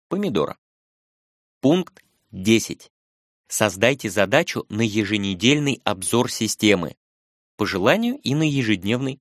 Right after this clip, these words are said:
тоже. В описании задачи перенесите соответствующий чек-лист. За основу возьмите список контрольных пунктов из соответствующего параграфа этой аудиокниги.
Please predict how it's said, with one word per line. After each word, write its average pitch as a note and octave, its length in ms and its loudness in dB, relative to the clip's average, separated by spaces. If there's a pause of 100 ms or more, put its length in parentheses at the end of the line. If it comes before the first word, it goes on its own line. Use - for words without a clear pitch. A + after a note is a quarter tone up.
тоже. D#2 320 -6 (760)
В G#2+ 120 2
описании B2+ 520 0
задачи A2+ 540 2 (280)
перенесите F3+ 760 0
соответствующий A#2+ 880 0
чек-лист. F#2+ 600 -2 (400)
За A2 200 4
основу D3+ 420 0
возьмите G#2+ 500 0
список A#2+ 380 -2
контрольных G#2 540 0
пунктов F#3+ 460 -4 (260)
из G#2+ 160 -4
соответствующего A2+ 920 -2
параграфа G2+ 720 -2
этой G2 380 -4
аудиокниги. F#2 680 -2